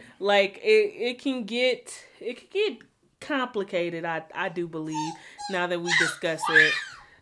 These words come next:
But, so for me, I guess that's why I feel like it's better to just leave the door closed.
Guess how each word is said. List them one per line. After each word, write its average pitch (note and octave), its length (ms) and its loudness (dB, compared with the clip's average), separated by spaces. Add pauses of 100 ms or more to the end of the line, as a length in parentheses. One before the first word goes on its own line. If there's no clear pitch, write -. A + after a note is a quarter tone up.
(140)
But, F3+ 420 -8
so G#3+ 300 2
for G3+ 160 -2
me, B3+ 420 2
I G3+ 160 4
guess A3+ 200 0
that's A3 200 0
why G#3 180 4
I G3+ 40 0
feel G#3 240 0
like F#3+ 440 4 (840)
it's B3+ 180 4
better G#3+ 380 6
to G#3+ 180 -6
just F#3+ 260 -4
leave F#3 320 -6
the E3+ 60 -8
door D#3 240 -6
closed. A#2+ 680 -12